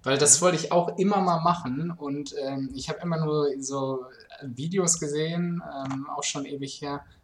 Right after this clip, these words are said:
Speaker 1: wo dann echt da die letzte Grütze rauskommt.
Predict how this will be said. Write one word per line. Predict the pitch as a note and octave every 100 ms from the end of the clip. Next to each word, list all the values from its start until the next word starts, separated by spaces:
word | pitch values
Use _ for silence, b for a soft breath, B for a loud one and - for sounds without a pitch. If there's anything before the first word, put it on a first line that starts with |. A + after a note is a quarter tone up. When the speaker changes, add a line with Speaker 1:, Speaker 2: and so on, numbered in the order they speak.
| -
Speaker 1:
wo | C#3
dann | C#3 C3+
echt | D3+ - -
da | C#3+
die | C#3 - C#3 C3+ C3+
letzte | C3+ D#3 - - D3+
Grütze | - - E3+ - C3+ A#2+
rauskommt. | A#2+ A#2+ - - A2 A#2 C#3+